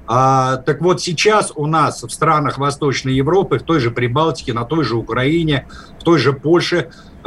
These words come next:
пышным цветом цветёт нацизм. И идёт, э, такая тихой сапой, что ли, реабилитация нацизма. Так вот, чтобы иметь лишний, э, лишние козыри, что ли, в руках,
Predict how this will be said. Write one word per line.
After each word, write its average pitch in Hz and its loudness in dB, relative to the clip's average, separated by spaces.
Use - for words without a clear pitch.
пышным 165 2
цветом 160 0
цветёт 160 0
нацизм. 156 0
И 143 2
идёт, 180 4
э, 143 2
такая 151 2
тихой 151 -2
сапой, 180 2
что - -4
ли, 160 0
реабилитация 170 0
нацизма. 139 -4
Так 151 0
вот, 180 4
чтобы 156 2
иметь 165 2
лишний, 151 -2
э, 131 0
лишние 156 0
козыри, 156 2
что 139 -4
ли, 135 0
в 123 -2
руках, 214 0